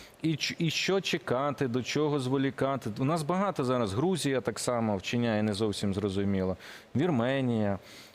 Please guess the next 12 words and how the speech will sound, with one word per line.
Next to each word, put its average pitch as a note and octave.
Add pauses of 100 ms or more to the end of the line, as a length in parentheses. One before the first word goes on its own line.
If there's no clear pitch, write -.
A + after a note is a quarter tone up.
(100)
бага-, C#3+
к-, A#2+ (180)
Азербайджан, C#3+
всі E3
начебто F3+
підтримують E3
Україну, G#2
всі G3
ж -
підтримують. G#2+
От A#2+
послухати D3